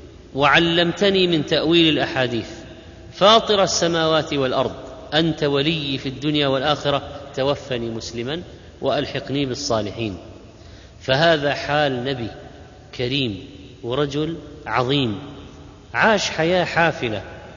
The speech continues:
بطلب العلم، وتربى على يد أبيه النبي، وقاسى وعانى وفي الكيد والحسد والجب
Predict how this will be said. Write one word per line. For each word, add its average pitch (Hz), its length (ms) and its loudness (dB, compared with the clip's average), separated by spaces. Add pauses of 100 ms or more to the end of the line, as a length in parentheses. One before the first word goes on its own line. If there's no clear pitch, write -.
(400)
بطلب 147 480 2
العلم، 135 420 0
وتربى 139 460 -2
على 131 260 0
يد 135 140 -2
أبيه 135 380 -2
النبي، 123 500 -2
وقاسى 127 640 2
وعانى 135 720 0
وفي 117 360 -6
الكيد 139 720 2
والحسد 139 640 -4
والجب 151 440 0